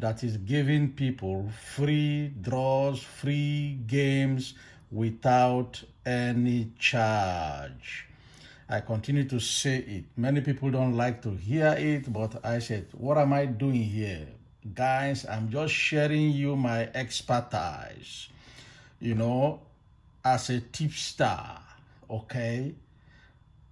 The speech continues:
I can predict these draws somehow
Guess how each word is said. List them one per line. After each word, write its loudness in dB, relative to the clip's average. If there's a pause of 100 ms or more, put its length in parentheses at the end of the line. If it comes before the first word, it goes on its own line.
(120)
I 0
can 0
predict 0
these 0
draws 0
somehow 4